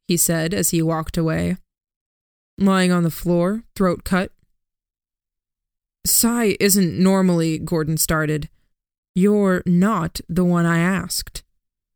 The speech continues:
"I am, Lord," I said.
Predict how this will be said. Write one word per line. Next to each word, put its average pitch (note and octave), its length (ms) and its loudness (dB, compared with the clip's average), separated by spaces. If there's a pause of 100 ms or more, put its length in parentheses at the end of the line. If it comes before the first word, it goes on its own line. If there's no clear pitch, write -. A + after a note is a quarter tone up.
(1300)
"I G3+ 100 2
am, F3+ 420 4
Lord," E3 480 0 (500)
I E3+ 80 0
said. D#3+ 480 0